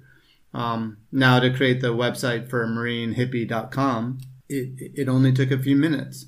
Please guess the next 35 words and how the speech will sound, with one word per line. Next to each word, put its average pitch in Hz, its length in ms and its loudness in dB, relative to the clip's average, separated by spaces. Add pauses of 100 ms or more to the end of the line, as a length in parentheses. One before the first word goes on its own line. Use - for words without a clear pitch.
I 202 40 -6
mean, 131 160 -4
it 113 80 -8
took 131 120 -2
a 120 80 0
day, 139 360 6
but 127 300 2 (880)
it 170 100 6
was 139 240 6
easy 139 480 6
to 131 120 2
do 165 380 4
because 127 400 2
it's, - 440 -4 (440)
it's 131 200 -8
designed 127 580 0
that 113 200 -6
way. - 200 -14 (440)
We 175 100 4
can, 156 320 4
we 175 160 2
can 170 200 4
hate - 640 4 (440)
or 143 180 -2
have 156 220 6
a 143 60 4
disdain 135 640 2
for 131 120 -2
these 123 200 -4
big 131 280 -2
companies 123 600 -6
and 113 160 -6
these 104 160 -6
big 127 220 -2
corporations, 127 960 -6